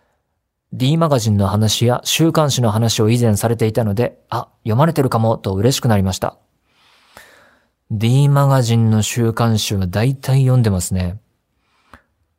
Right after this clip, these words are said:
フラッシュ、スパ、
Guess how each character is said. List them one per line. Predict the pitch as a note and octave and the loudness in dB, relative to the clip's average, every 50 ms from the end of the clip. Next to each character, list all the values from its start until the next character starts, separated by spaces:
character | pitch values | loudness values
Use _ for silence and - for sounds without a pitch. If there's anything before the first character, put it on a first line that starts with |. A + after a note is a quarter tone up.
| _ _ _ _ _ _ | _ _ _ _ _ _
フ | _ - A#2 | _ -2 0
ラ | A2+ | 0
ッ | A2 | 2
シ | G#2 - - - - - | 0 -2 -4 -4 -6 -8
ュ、 | F#2 - - _ _ _ _ _ _ _ _ _ _ _ _ _ _ _ _ | -8 -10 -12 _ _ _ _ _ _ _ _ _ _ _ _ _ _ _ _
ス | - - - - | -8 -8 -6 -4
パ、 | - F#2 - - | -6 -8 -8 -12